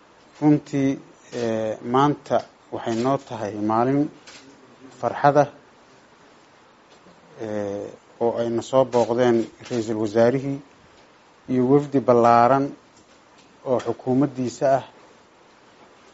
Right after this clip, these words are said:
Aad baan ugu faraxsannahay. Ee, waxaa sharaf weyn noo ah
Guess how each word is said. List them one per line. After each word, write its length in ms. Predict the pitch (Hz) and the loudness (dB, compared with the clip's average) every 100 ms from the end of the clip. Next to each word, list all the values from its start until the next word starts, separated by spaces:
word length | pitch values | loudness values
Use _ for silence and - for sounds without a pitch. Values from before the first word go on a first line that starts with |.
| _ _ _ - _ _ - | _ _ _ -20 _ _ 2
Aad 240 | 139 143 | 4 6
baan 180 | 117 117 | 4 2
ugu 140 | 127 139 | 2 0
faraxsannahay. 720 | 139 123 - 139 131 120 143 165 _ _ _ - _ _ _ _ - - - | 2 2 0 -2 0 0 0 -2 _ _ _ -20 _ _ _ _ -20 -20 -12
Ee, 600 | 131 117 113 107 107 113 - - - - | -6 -4 -4 -4 -8 -10 -16 -20 -20 -12
waxaa 220 | - 120 | 0 0
sharaf 340 | 117 - 160 - | 2 2 4 4
weyn 260 | 151 156 143 | 6 8 8
noo 160 | 143 147 | 6 6
ah 60 | 143 | 4